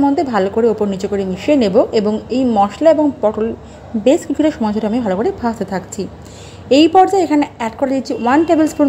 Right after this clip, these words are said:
পরিমাণে হলুদ গুঁড়ো, লঙ্কার গুঁড়ো, জিরে গুঁড়ো এবং ধনে গুঁড়ো, আর দিচ্ছি পরিমাণ মতো নুন। সমস্ত শুকনো মশলাগুলো এখানে ব্যবহার করার পর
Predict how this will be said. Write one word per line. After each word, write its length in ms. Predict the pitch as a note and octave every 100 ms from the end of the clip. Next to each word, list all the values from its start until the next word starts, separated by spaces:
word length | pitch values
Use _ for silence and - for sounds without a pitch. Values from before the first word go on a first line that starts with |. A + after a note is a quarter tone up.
| B3+
পরিমাণে 340 | A3 G#3 G#3 A3+
হলুদ 260 | G3+ F#3 F3 -
গুঁড়ো, 180 | G#3+ F4+ - - - - -
লঙ্কার 380 | G3 F#3 F#3 G3 G#3
গুঁড়ো, 180 | A#3 C5+ - - - - - - - G#3+
জিরে 260 | G#3 A#3 A#3+ A3
গুঁড়ো 180 | C#4 D5+ - - - B3+
এবং 120 | B4+ F4
ধনে 220 | A3 G#3 F3+
গুঁড়ো, 180 | E3+ F3+ - - -
আর 160 | F#3+ G3 F#3
দিচ্ছি 300 | A#3+ A#3+ A#4+ C5 - -
পরিমাণ 300 | A3 G3 G3 G3+
মতো 160 | B3+ A4 A3
নুন। 140 | E3 E3 - - - - -
সমস্ত 400 | - D4 D#4+ D#4+ F#4
শুকনো 320 | - B3 A#3+ D4+ B3
মশলাগুলো 420 | G#3 A#3+ A3+ B3 B3
এখানে 180 | B3+ B3
ব্যবহার 320 | G3 F#3 G#3 A#3+
করার 220 | A#3 A#3+ A#3
পর 160 | F#3